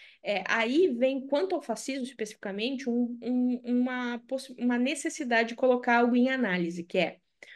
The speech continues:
o fascismo tá ligado a uma experiência histórica,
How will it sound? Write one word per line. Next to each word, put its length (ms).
o 80
fascismo 540
tá 140
ligado 420
a 40
uma 140
experiência 840
histórica, 760